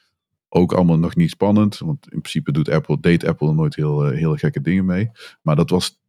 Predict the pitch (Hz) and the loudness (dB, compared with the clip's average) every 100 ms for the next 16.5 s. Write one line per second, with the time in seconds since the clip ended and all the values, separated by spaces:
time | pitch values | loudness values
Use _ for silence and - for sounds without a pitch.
0 | _ - - - 78 104 117 - 82 - | _ -10 -6 -4 0 0 0 0 -2 2
1 | 95 90 80 76 78 - 87 - 73 73 | 2 2 0 0 -2 -2 -2 -2 -2 0
2 | 73 67 67 - _ _ _ 104 92 69 | 0 0 -4 -8 _ _ _ 0 2 2
3 | 71 67 71 76 78 69 76 - 95 85 | -2 -4 -2 -2 -2 -2 -4 0 2 2
4 | 80 - _ _ _ _ _ _ - 82 | 0 -6 _ _ _ _ _ _ -2 2
5 | 98 110 - 107 - 82 82 82 85 76 | 2 0 -4 -4 -2 0 0 0 0 0
6 | - 80 78 80 76 76 76 - 82 80 | 0 -4 0 2 2 0 0 0 -2 0
7 | - 82 69 73 73 71 67 92 113 _ | -2 -2 -2 -2 -4 -2 -2 -2 -4 _
8 | _ _ _ _ _ _ _ _ - - | _ _ _ _ _ _ _ _ -20 -20
9 | - - _ _ _ - 76 76 73 67 | -20 -20 _ _ _ -4 -2 0 0 2
10 | 69 60 73 - 98 - - 76 73 76 | 2 2 -2 0 -2 0 2 2 2 0
11 | 80 80 76 76 76 - 85 101 120 78 | 0 0 2 2 0 2 4 4 4 0
12 | 73 73 73 71 73 - 69 73 71 - | -2 -2 -2 -2 -4 -4 0 2 2 0
13 | - - 67 73 71 67 - - 73 69 | -4 -4 -4 -2 -2 -4 -4 -2 0 2
14 | 76 73 78 - 90 - 90 87 64 53 | 2 2 0 0 0 0 0 2 2 -2
15 | - - - - 65 123 - 65 64 - | -6 -6 -10 -4 -2 0 0 -2 -2 -4
16 | 69 - 82 95 113 | -4 0 2 2 0